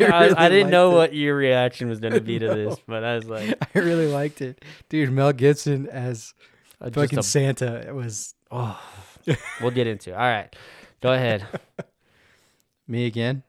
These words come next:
Speaker 1: Oh, is it me
Speaker 2: Did I
Speaker 1: now?
Speaker 2: read? Yeah, I read
Speaker 1: Yeah,
Speaker 2: it
Speaker 1: okay.
Speaker 2: on. All right. Fucking
Speaker 1: Fuck, dude,
Speaker 2: We're
Speaker 1: we're
Speaker 2: getting back
Speaker 1: all
Speaker 2: in the
Speaker 1: over the place.
Speaker 2: groove.
Speaker 1: We're all over it. Okay.
Speaker 2: <laughs>
Speaker 1: Fat Man, a rowdy, unorthodox Santa Claus, is fighting to save his declining business. Meanwhile, Billy,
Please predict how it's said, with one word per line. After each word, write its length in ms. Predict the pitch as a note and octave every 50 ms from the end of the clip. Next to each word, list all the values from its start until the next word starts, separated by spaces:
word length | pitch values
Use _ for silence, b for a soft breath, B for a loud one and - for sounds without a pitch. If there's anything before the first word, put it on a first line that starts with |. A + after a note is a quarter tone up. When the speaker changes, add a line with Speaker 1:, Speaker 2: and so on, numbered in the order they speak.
| _ _ -
Speaker 1:
Oh, 140 | C3 B2+ A#2+
is 120 | A#2+ A2
it 120 | A#2+ G2+ G2
me 80 | G2
Speaker 2:
Did 80 | A#2+ A2
I 80 | A#2 B2
Speaker 1:
now? 60 | B2
Speaker 2:
read? 300 | B2+ B2+ C3 B2+ B2 B2+ _ _ _ _ _ _ _ _ _ _ _ _
Yeah, 160 | C3+ A#2 G2 G2+
I 40 | G#2+
read 60 | G2+
Speaker 1:
Yeah, 240 | B2+ A#2+ A2+ G#2+ G2+ F#2+
Speaker 2:
it 0 |
Speaker 1:
okay. 100 | - F2
Speaker 2:
on. 100 | F2+ F#2 - _ - -
All 60 | G3 D#3
right. 280 | A#2+ G#2 F#2 D2 F2+ A#2 B2+ _ _
Fucking 540 | - - - - - - - - - - _ _
Speaker 1:
Fuck, 220 | - - - - - - -
dude, 120 | - C3+ B2+
Speaker 2:
We're 80 | D3
Speaker 1:
we're 60 | C#3+ D#3
Speaker 2:
getting 140 | D#3 C#3
back 140 | C#3+ C#3+ C3+
Speaker 1:
all 60 | C3
Speaker 2:
in 40 | C#3+
the 60 | C#3+
Speaker 1:
over 100 | C3 B2+
the 60 | B2 C3
place. 60 | C3
Speaker 2:
groove. 240 | C3 B2+ A#2+ - -
Speaker 1:
We're 160 | C#3 E3 F#3+
all 260 | F3+ D#3+ D3+ D3 D3+ D3 C#3+ C#3+
over 160 | C3 B2+ B2
it. 60 | G#2+ B2
Okay. 260 | C#3+ C#3+ C3 G#2 - - - -
Speaker 2:
<laughs> 220 | - - - _ -
Speaker 1:
Fat 420 | - - - E3 F3 F3+ D#3+ - D3+
Man, 300 | C#3+ C3 A2+ G2+ G2 - _ -
a 120 | B2 B2+
rowdy, 500 | B2 B2 C3+ C#3 C#3+ D#3 F3 F#3 F3+ D#3+
unorthodox 840 | C3+ C#3+ D#3 E3 - - D3 D#3 E3 - C#3+ C3+ C3+ C3 C#3 -
Santa 320 | - - - C3 C3+ C3+ A#2+
Claus, 340 | - - A2 G#2 G#2 G#2 A2
is 120 | A2+ -
fighting 420 | - - - A#2+ A#2 B2+ C#3 C#3 C#3
to 80 | C3
save 280 | B2+ - - A#2+ A#2+ A#2+
his 120 | C3 B2 -
declining 520 | - - - - - A#2 A2+ A2+ A#2 A2+ G#2
business. 500 | A2 A2+ G#2 G#2+ G#2 F2+ F#2+ - - - b b b b b -
Meanwhile, 600 | C3+ F3 G3+ F3+ C3+ A2+ A2 A#2 B2+ C3+ C3+ - _ B2
Billy, 420 | B2+ C#3 D#3+ C#3+ A#2 A#2 B2+ -